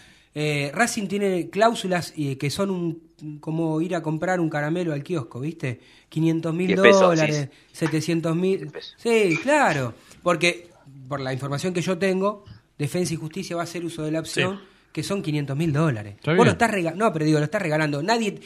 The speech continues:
Speaker 1: hoy una,
Speaker 4: Pero
Speaker 1: hoy
Speaker 4: lo hacen por, lo hacen para no perder al jugador porque se les termina el contrato,
Speaker 1: Bueno,
Speaker 4: se
Speaker 1: mal-,
Speaker 4: les termina
Speaker 1: mala
Speaker 4: el con-,
Speaker 1: negociación, entonces.
Speaker 4: pero se les termina el
Speaker 1: Mala, mala
Speaker 4: contrato
Speaker 1: negociación.
Speaker 4: y después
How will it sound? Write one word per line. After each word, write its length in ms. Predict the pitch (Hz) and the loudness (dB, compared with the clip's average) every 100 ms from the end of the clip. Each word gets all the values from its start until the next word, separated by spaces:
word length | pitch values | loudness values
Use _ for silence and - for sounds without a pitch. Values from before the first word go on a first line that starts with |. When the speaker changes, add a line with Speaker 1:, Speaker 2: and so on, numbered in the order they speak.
| - - | -18 6
Speaker 1:
hoy 160 | 294 311 | 10 10
una, 240 | 190 151 - | 10 2 2
Speaker 4:
Pero 100 | 226 | 6
Speaker 1:
hoy 100 | - | 8
Speaker 4:
lo 100 | 123 147 | 10 8
hacen 260 | 139 120 | 8 4
por, 220 | 123 113 117 | 4 0 2
lo 80 | 135 | 2
hacen 220 | 135 113 | 4 4
para 160 | 113 117 | 4 4
no 120 | 123 | 4
perder 220 | 123 120 | 4 4
al 60 | 113 | 4
jugador 180 | 127 139 | 2 2
porque 140 | 120 | 2
se 40 | 110 | 2
les 120 | 107 | 2
termina 260 | 120 131 131 | 4 4 4
el 40 | |
contrato, 400 | 127 123 135 113 | 2 4 4 4
Speaker 1:
Bueno, 220 | 120 131 - | 2 0 2
Speaker 4:
se 60 | |
Speaker 1:
mal-, 140 | 156 190 | 6 6
Speaker 4:
les 60 | |
termina 140 | 120 214 | 8 8
Speaker 1:
mala 100 | 214 | 8
Speaker 4:
el 60 | 202 | 8
con-, 80 | |
Speaker 1:
negociación, 540 | 196 196 180 - 185 147 | 6 4 2 0 2 2
entonces. 260 | 135 123 | 0 2
Speaker 4:
pero 120 | 117 120 | 2 4
se 100 | 120 | 4
les 120 | 117 | 4
termina 300 | 120 131 170 | 4 6 6
el 40 | 156 | 6
Speaker 1:
Mala, 120 | 151 | 4
mala 60 | 151 | 8
Speaker 4:
contrato 300 | 147 131 131 | 6 8 4
Speaker 1:
negociación. 280 | 131 - 117 | 4 2 2
Speaker 4:
y 40 | |
después 400 | 117 156 151 | 2 2 0